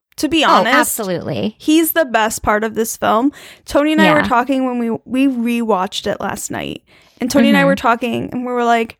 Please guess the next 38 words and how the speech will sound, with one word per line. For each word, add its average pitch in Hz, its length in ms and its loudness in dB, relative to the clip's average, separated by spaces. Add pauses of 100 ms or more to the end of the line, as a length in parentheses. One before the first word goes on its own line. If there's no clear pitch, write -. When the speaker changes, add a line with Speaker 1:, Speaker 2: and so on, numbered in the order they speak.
(580)
Speaker 1:
"No 247 340 2
one 311 240 2
else 233 420 0
could - 240 -8
pull 214 280 0
off - 380 -2
some 226 320 0
of 220 160 0
these 196 220 -6
lines 185 460 -4
without 214 500 0
making 180 340 -8
people 190 340 -6
cringe." - 560 -12
Because 277 240 2
there's 285 220 2
so 277 460 2
many, 254 320 0
like, 208 240 2
Santa 220 420 -2
lines 240 500 0
that 226 160 2
are, 214 100 2
like, 180 320 0
over 196 240 0
the 202 140 -6
top - 360 -6
cheesy. 269 720 -6 (400)
Speaker 2:
Mm-hmm. 214 240 -2
Speaker 1:
But 160 220 2
David 311 380 2
Harbour 247 420 0
delivers 233 540 -2
them 269 140 2
in 262 120 0
a 233 60 0
way 214 340 0
that 240 260 -2